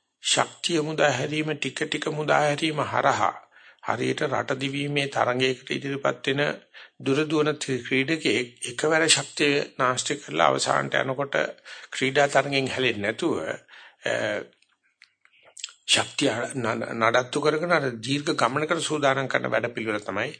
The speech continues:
සක්මන් භාවනාව කෙරෙන්නේ. ඉතින් ඒක නිසා, අ, මේක හිමීට යන ගමන. මේකට අපි කියන්නේ ප්‍රතිපදාව කියලා.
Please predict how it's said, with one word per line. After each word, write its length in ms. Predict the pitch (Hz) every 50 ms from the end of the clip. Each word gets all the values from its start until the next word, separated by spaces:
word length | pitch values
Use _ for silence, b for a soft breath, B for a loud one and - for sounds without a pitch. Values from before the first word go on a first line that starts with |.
| b b b b b b
සක්මන් 440 | - - 131 - - - 117 110 107
භාවනාව 440 | 104 - - 104 98 98 98 123 127
කෙරෙන්නේ. 420 | - 165 160 131 - - - _ B B B B B B -
ඉතින් 240 | 175 - - 123
ඒක 120 | 131 131 -
නිසා, 400 | 135 143 131 - - 143 - - 71 71 64 - - b b b b b _ -
අ, 80 | - 50 - 50 - - - - - - _
මේක 340 | - 139 131 127 127 123 -
හිමීට 400 | 123 120 135 135 135 123 120 -
යන 160 | 85 76 65
ගමන. 320 | - - - - - 107
මේකට 240 | 113 117 117 117 113
අපි 140 | 113 - -
කියන්නේ 260 | - 123 - 127 -
ප්‍රතිපදාව 520 | - - - - - 107 - - - 104 104
කියලා. 320 | - - - - - -